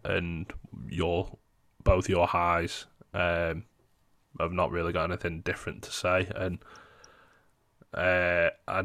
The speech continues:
I, yeah, a, a low that I, I couldn't think of one, to be fair. I was struggling, 'cause there are a few things, but it would,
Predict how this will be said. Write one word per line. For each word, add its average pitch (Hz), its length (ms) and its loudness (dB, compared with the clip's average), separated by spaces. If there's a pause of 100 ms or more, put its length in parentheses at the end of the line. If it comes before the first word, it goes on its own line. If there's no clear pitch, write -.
I, 98 260 0
yeah, 98 260 2 (220)
a, 95 120 2
a 98 180 2
low 95 300 6
that 85 120 2
I, 87 220 4 (180)
I - 120 2
couldn't 104 220 8
think 95 200 2
of 104 100 6
one, 98 220 6
to - 120 -8
be 95 100 2
fair. 92 320 6 (600)
I - 80 4
was 95 120 4
struggling, 98 420 4
'cause - 320 6 (320)
there 165 140 12
are 185 180 12
a - 60 12
few 127 320 12
things, 92 420 2
but - 280 4 (460)
it 104 160 2
would, 110 220 8